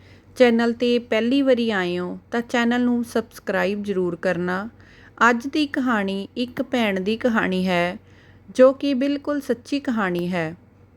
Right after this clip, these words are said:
ਮੇਰਾ ਨਾਮ ਬਲਵਿੰਦਰ ਕੌਰ ਹੈ। ਮੈਂ ਗਰੀਬ ਜਿਹੇ ਪਰਿਵਾਰ ਵਿੱਚ ਜੰਮੀ ਪਲੀ। ਅਸੀਂ ਤਿੰਨ ਭੈਣਾਂ ਤੇ ਮੇਰਾ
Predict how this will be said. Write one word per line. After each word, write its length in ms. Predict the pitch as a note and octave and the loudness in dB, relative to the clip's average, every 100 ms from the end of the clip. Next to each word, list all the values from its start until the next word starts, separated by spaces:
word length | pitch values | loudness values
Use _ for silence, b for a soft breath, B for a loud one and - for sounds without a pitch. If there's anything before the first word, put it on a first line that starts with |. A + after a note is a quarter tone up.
| - - _ - | -20 -20 _ -4
ਮੇਰਾ 400 | G3+ G#3 G#3+ B3+ | 2 2 4 2
ਨਾਮ 340 | B3 B3 A#3+ | 2 2 2
ਬਲਵਿੰਦਰ 560 | A#3 G#3+ F#3+ F#3 F#3+ A3+ | 2 2 0 0 0 0
ਕੌਰ 240 | A#3 G3 | 2 0
ਹੈ। 320 | F#3 F#3 E3 E3 - b b b b A3+ | 0 -2 -2 -6 -18 b b b b 0
ਮੈਂ 160 | B3+ | 0
ਗਰੀਬ 400 | A3+ A#3 A#3+ B3+ | 2 2 4 2
ਜਿਹੇ 280 | A#3+ C4+ D4+ | 2 2 2
ਪਰਿਵਾਰ 520 | C#4+ B3+ G#3+ F#3 F3+ | 0 0 2 2 2
ਵਿੱਚ 220 | F#3+ G3+ | -2 -6
ਜੰਮੀ 400 | G3 G3 F#3 G#3 | -4 -2 0 -2
ਪਲੀ। 460 | A3+ G#3 F#3 F3 F#3 b b b b B3+ | 0 0 0 -2 -6 b b b b -4
ਅਸੀਂ 260 | B3+ D4 | 0 0
ਤਿੰਨ 320 | C#4 D4 D4 D#4 | 0 2 2 2
ਭੈਣਾਂ 400 | D#4 B3+ G3+ F#3+ | 2 0 0 -2
ਤੇ 200 | - A#3 | 0 2
ਮੇਰਾ 340 | A3+ A3+ | 4 2